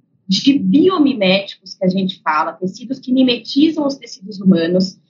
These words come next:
e que vão ser, no futuro, no médio prazo, no longo prazo, utilizados para regeneração de enfermidades dentro da medicina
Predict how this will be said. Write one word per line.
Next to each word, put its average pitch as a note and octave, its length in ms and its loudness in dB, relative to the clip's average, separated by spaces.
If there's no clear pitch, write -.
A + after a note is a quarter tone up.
e B3 100 2
que D4+ 160 2
vão E4+ 240 -2
ser, B3 380 -4
no A#3+ 100 -8
futuro, - 880 -6
no G#3+ 140 0
médio A3 440 0
prazo, F#3+ 380 -2
no F#3+ 100 6
longo F#3+ 380 2
prazo, F#3+ 400 -2
utilizados B3 920 -2
para A#3 120 -2
regeneração B3+ 1040 -4
de A#3+ 460 -8
enfermidades B3 1120 -2
dentro G#3+ 280 -8
da G#3 100 -4
medicina F#3+ 720 -4